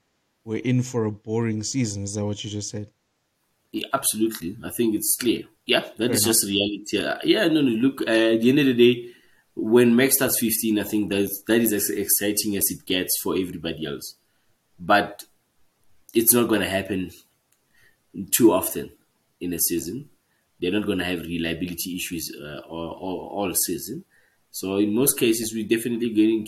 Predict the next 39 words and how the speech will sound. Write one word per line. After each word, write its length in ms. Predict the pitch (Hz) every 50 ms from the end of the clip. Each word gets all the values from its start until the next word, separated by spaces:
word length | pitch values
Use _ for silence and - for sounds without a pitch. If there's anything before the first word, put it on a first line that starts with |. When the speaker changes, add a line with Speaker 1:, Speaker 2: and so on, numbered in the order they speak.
| - - -
Speaker 2:
to 80 | - 107
get 260 | - 107 104 104 -
eighty 280 | - 110 110 110 - -
percent 300 | - 104 - 104 95 98
of 140 | 101 95 87
the 80 | 92 87
races, 500 | 90 95 95 - - 104 - - - -
as 140 | - 92 87
boring 380 | - 98 104 110 113 110 98
as 120 | 98 95 - -
we 80 | 95
can 180 | - 95 90 90
get 240 | 90 135 143 143 -
them. 160 | 73 76 76 _ _ _ _ _ _ _ _ _ -
A 80 | 98
Red 220 | 95 117 123 117 107
Bull 160 | 123 123 117
one 220 | 101 101 104 101 101
two, 180 | - 113 107 101
one 180 | 95 95 95
two, 260 | 92 - 104 104 98 90
halfway 400 | - 107 110 110 - 120 113 107
through 240 | 104 - 120 117 113
the 100 | 101 90
season, 460 | - - 107 104 95 95 104 101 98
it's 180 | 90 85 - -
over. 340 | 90 95 104 104 113 131 147 - _ _ _ _ _ _ _ _
The 80 | - 90
championship 640 | - - 95 92 - 107 98 87 - - 104 -
is 160 | 101 92 - -
secured. 460 | 85 82 - - 135 113 82 - - - _ _ _ _ _ 95
This 220 | 95 110 117 113
is 100 | 113 101
what 160 | 104 101 95
we're 200 | 101 101 92 90
looking 300 | 98 104 - - 92 80
at. 120 | 76 - _ _ _ _ _ _ _ _ _ _ _ _ _ _ _ _ _ _ _ _ _ _ _ -
That 180 | 85 110 110
is 160 | 113 110 110